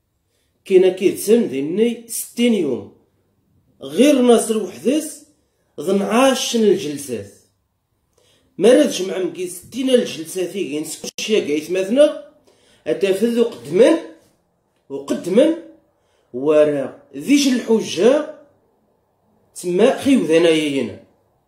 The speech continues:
ذا غي غتسلم أن المحكمة شنين تقبر باطلة. يني نسقوانا في ثار،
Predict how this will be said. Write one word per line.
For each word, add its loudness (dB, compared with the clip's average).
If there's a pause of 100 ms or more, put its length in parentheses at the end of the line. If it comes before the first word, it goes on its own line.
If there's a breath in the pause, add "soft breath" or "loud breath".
(1040)
ذا 6
غي -2
غتسلم -2
أن -2
المحكمة 2
شنين -2
تقبر -4 (260)
باطلة. -2 (800)
يني 4
نسقوانا 0
في -4
ثار، 4